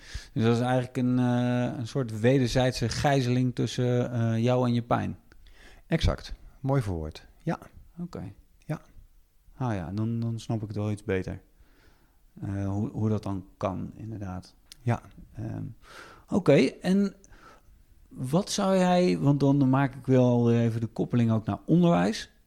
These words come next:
Speaker 1: Ehm, wat zou jij graag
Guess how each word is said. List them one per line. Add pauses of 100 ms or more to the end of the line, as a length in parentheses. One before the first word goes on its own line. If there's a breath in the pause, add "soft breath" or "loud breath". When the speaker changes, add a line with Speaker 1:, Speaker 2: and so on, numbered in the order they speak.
(160)
Speaker 1:
Ehm, (1040)
wat
zou
jij
graag